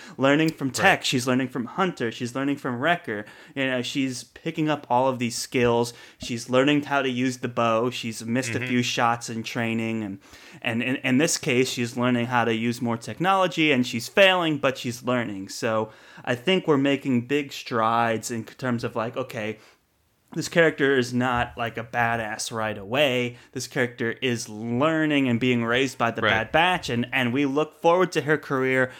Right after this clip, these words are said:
Speaker 1: with great interest as a result.
Speaker 2: Ooh. No, but that's a great point, Charles, because, you know,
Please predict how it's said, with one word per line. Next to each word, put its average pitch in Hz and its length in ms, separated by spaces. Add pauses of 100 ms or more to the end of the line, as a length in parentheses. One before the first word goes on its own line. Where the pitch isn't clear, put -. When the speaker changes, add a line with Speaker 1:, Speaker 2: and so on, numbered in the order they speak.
(120)
Speaker 1:
with 123 180
great 123 320
interest 117 540
as 110 180
a 101 80
result. 98 440
Speaker 2:
Ooh. 95 260 (480)
No, 151 220
but 123 120
that's 143 200
a 143 40
great 127 380
point, 113 240
Charles, 95 460
because, 110 560
you 131 100
know, 113 200